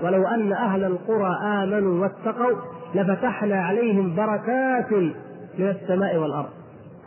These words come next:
هذا في الدنيا فتح عليهم بركات، وفي الآخرة جزاء المتقين، "إن للمتقين عند ربهم جنات النعيم". إذن لهم في الدنيا خير وبركة ولهم في الآخرة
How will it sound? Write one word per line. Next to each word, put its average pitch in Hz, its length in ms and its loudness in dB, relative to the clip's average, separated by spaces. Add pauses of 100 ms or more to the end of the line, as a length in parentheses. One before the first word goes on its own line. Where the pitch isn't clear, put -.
(120)
هذا 240 160 2
في 233 60 2
الدنيا 214 480 2 (200)
فتح 190 240 2
عليهم 214 320 2 (140)
بركات، 208 540 -2 (300)
وفي 202 140 0
الآخرة 254 600 0 (720)
جزاء 214 380 2
المتقين، 220 680 0 (640)
"إن 226 200 2
للمتقين 202 720 0
عند 185 260 0
ربهم 220 600 0 (1300)
جنات 156 440 -2
النعيم". 240 360 2 (340)
إذن 240 320 2 (540)
لهم 226 260 0
في 226 80 0
الدنيا 220 380 0
خير 220 280 0
وبركة 208 440 -2 (440)
ولهم 196 420 2
في 185 80 0
الآخرة 175 840 0